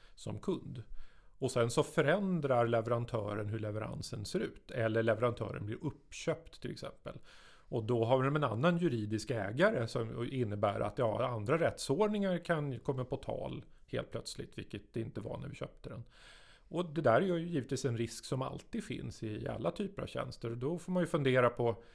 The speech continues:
rent avtalsmässigt, givetvis, har du en exit-klausuler med? Kan du ta med dig din data? Eh,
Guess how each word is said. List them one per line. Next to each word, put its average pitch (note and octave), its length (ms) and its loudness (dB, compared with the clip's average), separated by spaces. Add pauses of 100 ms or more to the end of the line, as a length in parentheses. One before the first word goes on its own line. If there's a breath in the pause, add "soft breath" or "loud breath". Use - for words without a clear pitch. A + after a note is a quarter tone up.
(480 loud breath)
rent A2+ 260 -2
avtalsmässigt, - 680 -4
givetvis, A#2 280 -4
har A2 160 0
du A2 120 0
en A2 140 -6
exit-klausuler A2+ 1300 -2
med? A2+ 420 -2 (320 loud breath)
Kan A2 200 -2
du A2 100 -2
ta - 180 -2
med A2 380 -2
dig A2+ 80 0
din A2+ 220 -2
data? A2+ 640 0 (440 soft breath)
Eh, - 140 -14